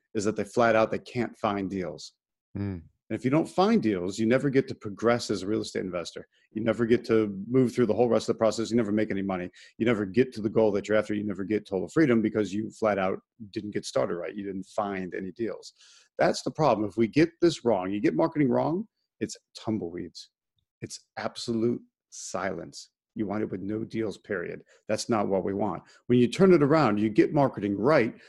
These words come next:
Speaker 1: you wind up with a stampede, a stampede of motivated seller leads. And that's when the cash will start to flow in your business. The saying I want people to remember is one everybody knows. Everyone knows Nike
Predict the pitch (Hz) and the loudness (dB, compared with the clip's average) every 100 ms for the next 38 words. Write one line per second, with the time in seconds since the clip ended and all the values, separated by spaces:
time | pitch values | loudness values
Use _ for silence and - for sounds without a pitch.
0 | _ - 120 135 202 147 110 104 - _ | _ 4 6 8 6 6 4 2 -8 _
1 | - - - - 123 113 107 101 95 - | -4 -2 -4 0 2 2 0 -4 -6 -12
2 | _ - 107 - 131 147 147 135 135 123 | _ -12 -10 0 2 2 0 -4 -2 -4
3 | 85 104 120 120 113 110 107 - 117 107 | -2 2 4 4 2 2 -2 0 0 0
4 | 82 90 87 82 - _ _ 104 117 139 | -4 -6 -8 -10 -20 _ _ -2 0 2
5 | 156 139 - 127 120 - 104 - 95 - | 2 0 -2 -6 -4 -6 -6 -2 -4 -4
6 | 95 107 95 90 87 - 98 85 104 90 | -8 -6 -4 -4 -8 -10 -10 -6 -8 -8
7 | - - - _ _ _ - 135 - 214 | -14 -18 -20 _ _ _ -2 0 4 4
8 | 240 247 202 170 160 147 151 - 113 117 | 6 6 8 8 6 4 2 2 4 6
9 | 113 113 117 117 90 107 104 - 123 107 | 8 6 4 2 2 0 0 2 2 4
10 | 117 113 110 101 85 80 - 107 120 147 | 4 6 6 4 0 -4 -2 0 4 4
11 | 139 123 120 104 104 95 107 104 | 6 6 6 4 0 0 -2 -6